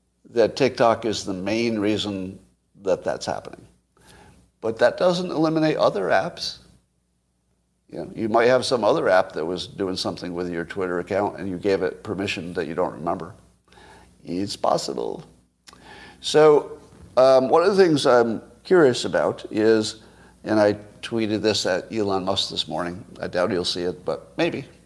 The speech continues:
He's pretty busy, I hear. <laughs> He's sleeping at the Twitter headquarters and working all day. Um,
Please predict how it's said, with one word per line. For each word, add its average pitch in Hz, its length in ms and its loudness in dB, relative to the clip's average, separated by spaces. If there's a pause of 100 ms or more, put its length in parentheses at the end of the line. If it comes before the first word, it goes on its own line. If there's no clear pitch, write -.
(360)
He's 101 120 -10
pretty 107 200 -8
busy, 87 320 -4
I 85 60 -10
hear. 90 180 -12 (420)
<laughs> - 80 -8 (880)
He's 117 160 -4
sleeping 110 340 0
at 104 120 0
the 101 80 -8
Twitter 104 300 -2
headquarters 95 560 -2
and 90 120 -10
working 90 260 -8
all 80 160 -6
day. 95 220 -12 (580)
Um, 135 380 4